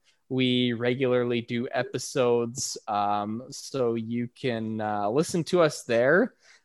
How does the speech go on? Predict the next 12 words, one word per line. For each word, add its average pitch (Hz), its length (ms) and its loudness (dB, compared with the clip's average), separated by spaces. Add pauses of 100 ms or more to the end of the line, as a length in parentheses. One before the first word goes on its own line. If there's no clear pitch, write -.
(160)
Um, 135 960 4
yeah, 147 340 8
that's 143 240 4
pretty 156 240 2
much 143 280 2
it. 151 140 6
You 123 160 -2
can 131 160 -2
follow 135 340 6
me 131 140 2
on 123 160 0
Twitter 131 640 2